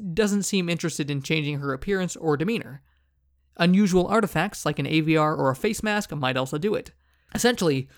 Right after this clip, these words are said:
start watching out for colorful background characters, and you might find something interesting afoot. Or just do what I do and just read about these things online when the Cosmere fans have all sort of just collected their heads and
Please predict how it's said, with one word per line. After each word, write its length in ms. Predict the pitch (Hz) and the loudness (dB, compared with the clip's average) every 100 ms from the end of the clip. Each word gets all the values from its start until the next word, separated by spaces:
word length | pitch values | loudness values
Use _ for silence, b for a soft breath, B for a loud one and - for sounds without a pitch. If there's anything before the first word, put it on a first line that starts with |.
| b | b
start 220 | - 220 | -4 -2
watching 280 | 220 190 190 | 0 0 0
out 140 | 175 170 | 0 0
for 560 | 160 151 147 147 139 175 _ _ _ | 0 2 2 0 -4 -10 _ _ _
colorful 360 | - 254 226 202 | 0 2 2 2
background 440 | 160 160 127 135 | 2 2 0 0
characters, 520 | 139 113 - - 135 | -2 -4 -4 -8 -6
and 140 | - 175 | 0 2
you 40 | |
might 200 | 214 226 | 2 2
find 220 | 214 202 | 0 -2
something 300 | - 180 170 | -2 -4 -4
interesting 380 | 147 151 135 131 | -4 -6 -8 -8
afoot. 400 | 131 - - - - b b b | -8 -8 -10 -12 -18 b b b
Or 160 | 233 294 | -2 0
just 160 | 254 269 | 2 2
do 80 | |
what 100 | 233 | 4
I 120 | 233 214 | 2 2
do 280 | 214 220 | 0 -2
and 320 | 185 180 175 156 | -2 -2 -2 -4
just 200 | 202 185 | -4 -2
read 180 | 196 | -2
about 160 | 175 165 | 0 0
these 140 | 147 | 0
things 220 | 151 151 135 | -4 -2 -2
online 540 | 135 180 190 185 156 | -2 -2 -2 -2 -2
when 140 | 131 | -4
the 60 | 131 | -2
Cosmere 380 | 160 151 151 139 | -2 -2 -2 -4
fans 300 | 156 147 139 | -2 -2 -2
have 100 | 135 | -2
all 200 | 139 139 | -2 -2
sort 240 | - 143 | -6 -8
of 80 | 135 | -6
just 280 | 131 123 - | -6 -8 -6
collected 420 | 139 135 135 139 | -4 -4 -4 -4
their 380 | 131 123 127 127 | -2 -2 -4 -4
heads 360 | 160 156 143 | 2 2 2
and 200 | 139 127 | -4 -6